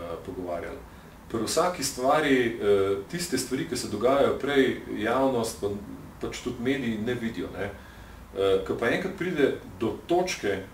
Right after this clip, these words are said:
e, ko se ne moreš več vrniti, je pa pač treba presekati in reči, ali ima ta prav, ali ima drug prav, ne. E, lahko bi se zgodilo, da bi dali, da bi pač oba imela narobe, ampak mi smo dali Juretu prav, še vedno ga podpiramo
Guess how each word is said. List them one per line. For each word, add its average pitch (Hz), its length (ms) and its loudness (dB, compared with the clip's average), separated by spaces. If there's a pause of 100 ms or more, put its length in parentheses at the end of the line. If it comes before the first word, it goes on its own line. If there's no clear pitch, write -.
(120)
e, 95 500 2 (1080)
ko 110 60 -10
se 113 140 -4
ne 113 60 -2
moreš 170 240 0
več 135 160 -2
vrniti, 139 300 2
je 113 40 -2
pa - 100 -8
pač - 180 -8
treba 123 240 6
presekati - 560 0 (360)
in 104 180 -2 (100)
reči, 127 460 0 (300)
ali 139 180 2
ima 135 140 0
ta 151 200 2
prav, 135 300 4
ali 120 120 2
ima 113 120 0
drug 110 260 -2
prav, 98 240 -2
ne. 98 140 -6 (500)
E, 190 60 4
lahko 175 340 2
bi - 60 0
se - 100 -2
zgodilo, 151 320 0
da 127 80 6
bi 117 100 0
dali, 127 300 8 (560)
da 110 80 0
bi 110 140 0
pač - 340 -2
oba 123 280 2
imela 101 280 4
narobe, 95 320 2
ampak 170 260 -4
mi 220 80 -2
smo - 140 -8
dali 160 220 0
Juretu 160 340 0
prav, 202 280 4
še 135 160 0
vedno 135 260 6
ga - 100 2
podpiramo 143 720 2